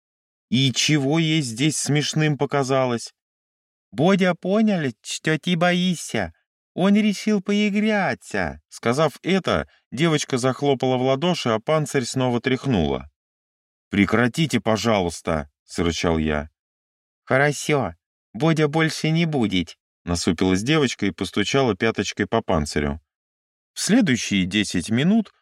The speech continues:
Бодю и правда больше не трясло. Я нашёл в себе силы и поглядел в сторону Марины. Она с интересом смотрела куда-то вперёд.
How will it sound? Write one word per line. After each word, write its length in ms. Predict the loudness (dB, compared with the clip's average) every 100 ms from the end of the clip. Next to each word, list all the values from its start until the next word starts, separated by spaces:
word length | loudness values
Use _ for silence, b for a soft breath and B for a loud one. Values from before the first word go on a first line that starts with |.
| _ _
Бодю 400 | -2 0 2 0
и 180 | 0 -6
правда 520 | -2 0 0 0 -4
больше 600 | -4 -2 -2 -2 -2 -4 -4
не 260 | -2 0
трясло. 640 | 0 -2 -2 0 0 0 -6 _ _ _ _ _ _ -2
Я 240 | 2 4
нашёл 380 | 2 0 -2 -4
в 80 | -4
себе 300 | -4 -2 -2
силы 500 | 0 2 2 0 -4 _ -10
и 120 | -4
поглядел 500 | -2 0 2 2 0
в 80 | -4
сторону 480 | -4 0 2 0
Марины. 580 | 2 0 0 -4 -6 -10 _ _ _ -4
Она 260 | 0 2 2
с 120 | 0
интересом 600 | 2 2 0 0 -2 -2
смотрела 500 | -2 -2 0 0 0
куда-то 360 | -2 0 0 -2
вперёд. 560 | -2 -2 0 -2 -6